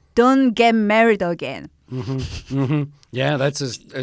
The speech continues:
Speaker 2: a strong
Speaker 1: That,
Speaker 2: woman.
Speaker 1: yeah, strong
Speaker 2: Yeah,
Speaker 1: woman. You
Speaker 2: especially at
Speaker 1: can
Speaker 2: that
Speaker 1: see,
Speaker 2: time.
Speaker 1: right?
Speaker 2: Yes.
Speaker 1: Yeah. And then I'm like, "Oh, those are strong woman, decision maker and
Speaker 2: Mm.
Speaker 1: creator.
Speaker 2: Mm.
Speaker 1: I don't think she smells like grapes."
Speaker 2: Mm-hmm.
Speaker 1: Yeah. Instead of grapes, I,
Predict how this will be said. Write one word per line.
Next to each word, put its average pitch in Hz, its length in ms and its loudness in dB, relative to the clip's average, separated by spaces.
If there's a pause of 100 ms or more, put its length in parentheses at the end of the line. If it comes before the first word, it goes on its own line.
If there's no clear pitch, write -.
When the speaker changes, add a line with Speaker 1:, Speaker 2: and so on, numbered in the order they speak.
(140)
Speaker 2:
a - 20 -4
strong - 260 2
Speaker 1:
That, 254 160 6
Speaker 2:
woman. 165 180 2
Speaker 1:
yeah, 392 200 6
strong 302 400 0
Speaker 2:
Yeah, 330 80 8
Speaker 1:
woman. 240 240 2
You 226 60 0
Speaker 2:
especially 233 200 0
at - 40 2
Speaker 1:
can 233 80 0
Speaker 2:
that - 160 -4
Speaker 1:
see, 202 400 -4
Speaker 2:
time. 180 100 -12
Speaker 1:
right? 226 480 2
Speaker 2:
Yes. 226 180 -2
Speaker 1:
Yeah. 180 220 2 (340)
And 214 260 -4
then 269 380 2
I'm 285 220 0
like, 262 260 2
"Oh, 302 380 0 (100)
those 359 420 0
are 339 60 -8
strong 247 480 -4
woman, 208 400 -2
decision 262 580 -2
maker 190 560 -2
and 202 220 -8
Speaker 2:
Mm. - 100 -10
Speaker 1:
creator. 294 600 -4
Speaker 2:
Mm. 120 180 -6
Speaker 1:
I 220 120 2
don't 349 180 -6
think 233 160 -6
she - 140 -14
smells 165 520 -12
like 170 400 -8
grapes." 185 880 -4
Speaker 2:
Mm-hmm. 127 480 -16
Speaker 1:
Yeah. 190 380 -4 (460)
Instead 254 460 -2
of 330 220 -4
grapes, 196 480 -4
I, 190 460 -4